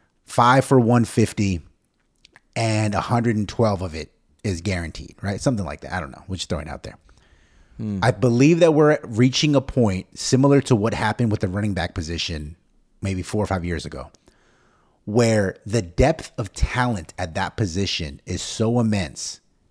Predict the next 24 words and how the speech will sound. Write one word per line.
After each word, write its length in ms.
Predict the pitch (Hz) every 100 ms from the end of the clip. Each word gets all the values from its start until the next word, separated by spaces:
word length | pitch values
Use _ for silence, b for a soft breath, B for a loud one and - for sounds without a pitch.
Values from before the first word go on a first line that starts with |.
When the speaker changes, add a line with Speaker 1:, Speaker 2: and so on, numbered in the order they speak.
| _ -
Speaker 1:
and 140 | 107 104
there 100 | 95
are 100 | 92
so 300 | - 117 127
many 200 | 139 131
guys 440 | 107 107 104 90
you 80 | 92
can 180 | 98 92
get 180 | 98 -
in 140 | 92
the 60 | 90
draft 420 | 80 90 92 -
on 100 | 92
a 20 | 85
year 280 | 87 98
in, 140 | 101 98
Speaker 2:
Yeah. 60 |
Speaker 1:
year 160 | 92 92
out 160 | 98 92
basis, 520 | 87 80 87 78 - b b b b b -
both 260 | 120 113 117
at 140 | 107
the 80 | 85
top 420 | - 113 120 139